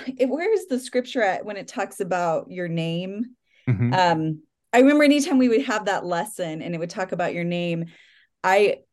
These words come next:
Speaker 1: I always went to, "And my name is Edna." <laughs>
Speaker 2: Mm-hmm.
Speaker 1: Like, and I am named after the most amazing woman that, that ever walked. So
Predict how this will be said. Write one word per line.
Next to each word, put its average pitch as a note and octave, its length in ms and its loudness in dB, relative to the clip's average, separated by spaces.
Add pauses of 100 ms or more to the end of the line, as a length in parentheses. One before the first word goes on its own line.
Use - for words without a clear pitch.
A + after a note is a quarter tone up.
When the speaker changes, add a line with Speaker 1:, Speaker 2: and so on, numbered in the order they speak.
(200)
Speaker 1:
I G3+ 340 4
always G3+ 580 -2
went F3 360 -6
to, D#3 440 -6 (300)
"And F3 180 0
my F3 260 4
name E3+ 200 2
is E3 140 0
Edna." D3+ 600 -4 (120)
<laughs> - 20 -
Speaker 2:
Mm-hmm. A2+ 140 -2 (280)
Speaker 1:
Like, A#3 140 4
and G#3 140 4
I G3+ 200 2
am A#3 180 6
named A3+ 220 4
after A3 260 2
the G3 100 2
most F#3+ 280 -2
amazing F3+ 540 -4
woman D#3+ 560 -6 (440)
that, F3+ 340 2
that F3+ 140 6
ever F3+ 260 6
walked. D3+ 460 0
So E3+ 580 2